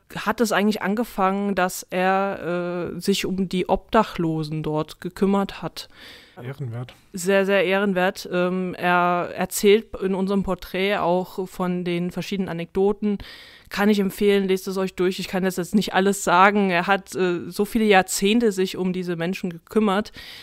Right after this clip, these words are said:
Speaker 1: Ähm, ein Beispiel vielleicht, äh, was ihn geprägt hatte, war, dass er zwei Nichtsesshafte kennengelernt hatte,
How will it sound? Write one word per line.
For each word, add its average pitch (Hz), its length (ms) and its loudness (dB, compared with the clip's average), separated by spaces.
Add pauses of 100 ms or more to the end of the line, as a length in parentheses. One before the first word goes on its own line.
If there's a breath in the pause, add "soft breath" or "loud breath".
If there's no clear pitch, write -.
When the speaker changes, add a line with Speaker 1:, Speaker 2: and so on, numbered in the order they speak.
(180 loud breath)
Speaker 1:
Ähm, 190 500 2
ein 180 240 2
Beispiel 202 600 0
vielleicht, 196 580 0
äh, 185 540 0 (180)
was 180 220 -2
ihn 208 160 -4
geprägt 196 480 -4
hatte, 190 320 -4
war, 180 240 4
dass 175 260 -4
er 170 340 0 (280 loud breath)
zwei 180 420 2
Nichtsesshafte 190 1000 -4
kennengelernt 190 640 -2
hatte, 190 400 -4